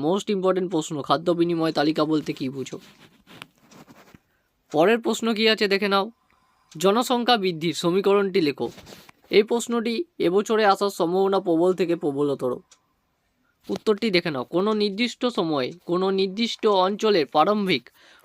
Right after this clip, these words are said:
পপুলেশন এন জিরো হলে টি সময় পর সেখানকার পপুলেশন দাঁড়াবে এনটি সমান এন জিরো প্লাস বি প্লাস ওয়ান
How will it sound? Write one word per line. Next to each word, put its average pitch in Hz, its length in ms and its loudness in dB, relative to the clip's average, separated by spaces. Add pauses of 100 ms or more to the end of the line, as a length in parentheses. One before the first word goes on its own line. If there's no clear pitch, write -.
(100)
পপুলেশন 202 600 2 (380)
এন 202 140 4 (140)
জিরো 226 260 2
হলে 151 200 2 (240)
টি 214 80 0 (140)
সময় 214 340 2
পর 170 120 4 (100)
সেখানকার 214 400 0 (100)
পপুলেশন 202 440 0 (100)
দাঁড়াবে 160 300 2 (240)
এনটি 202 260 0 (100)
সমান 135 240 0 (580)
এন 202 60 2 (120)
জিরো 226 180 2 (100)
প্লাস 143 240 2 (160)
বি 185 100 -2 (140)
প্লাস 156 200 0 (100)
ওয়ান 165 200 0